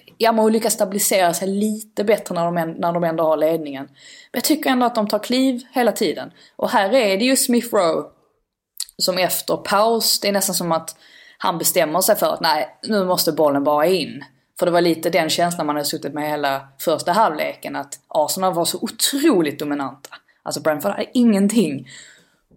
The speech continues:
Så Smith Rowe bara tar bollen i stort sett och driver framåt och drar in den i målet. Och, eh, det var nog skönt, det var nog som en lättnad också, för att man har ju ändå sett Arsenal hamna i den sitsen ganska ofta, att de kanske inte får in det där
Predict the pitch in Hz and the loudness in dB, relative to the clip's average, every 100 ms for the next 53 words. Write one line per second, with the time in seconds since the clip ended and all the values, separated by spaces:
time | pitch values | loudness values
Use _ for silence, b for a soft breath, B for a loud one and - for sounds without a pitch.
0 | - 208 202 226 214 220 208 190 220 - | -4 0 2 2 2 4 4 4 2 4
1 | 175 156 180 202 139 127 139 - 185 - | 4 4 6 4 2 -4 -14 -6 -4 -4
2 | 135 135 156 - - 151 147 147 165 160 | -4 -4 -4 -6 -8 -4 -4 -2 0 2
3 | 160 170 156 131 139 135 143 139 151 165 | 0 2 0 0 -6 -6 -6 -4 0 2
4 | 160 143 143 156 175 160 139 - - - | 2 2 0 0 2 0 -2 -8 -16 -20
5 | b b b b _ _ - 180 170 165 | b b b b _ _ 0 4 6 6
6 | 165 165 165 165 175 208 226 214 254 226 | 6 4 4 2 2 4 4 4 4 4
7 | 160 - - 202 202 196 190 180 190 190 | 2 -4 -2 2 2 0 0 2 2 0
8 | - 185 185 170 - 151 160 - - 180 | -2 0 2 2 0 -2 -2 -2 -4 -2
9 | 180 185 185 202 175 175 156 - 151 170 | 0 0 2 2 2 2 2 -2 -4 -2
10 | 170 170 175 196 165 147 160 - 156 156 | 0 0 0 2 0 -2 -4 -6 -6 -4
11 | 156 165 180 180 - 180 175 175 156 139 | 0 0 0 -2 -4 -2 -2 -2 -6 -6
12 | B B B B B B - 196 202 196 | B B B B B B -2 0 0 2
13 | 208 214 202 185 160 | 2 2 4 4 2